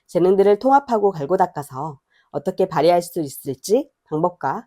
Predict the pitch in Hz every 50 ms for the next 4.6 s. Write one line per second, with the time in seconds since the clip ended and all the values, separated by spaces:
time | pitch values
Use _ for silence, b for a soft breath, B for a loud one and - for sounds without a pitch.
0 | _ - 147 143 143 143 _ - 202 226 220 220 - 151 - - 190 170 - 147
1 | 139 151 165 165 156 160 - 131 131 131 131 131 _ _ _ _ _ _ _ _
2 | _ _ _ _ _ _ _ _ _ _ _ _ - 247 233 247 254 254 226 165
3 | 151 156 170 165 - 156 156 165 165 165 165 165 139 139 - - 156 156 151 135
4 | 131 123 139 165 160 147 143 - 127 135 202 247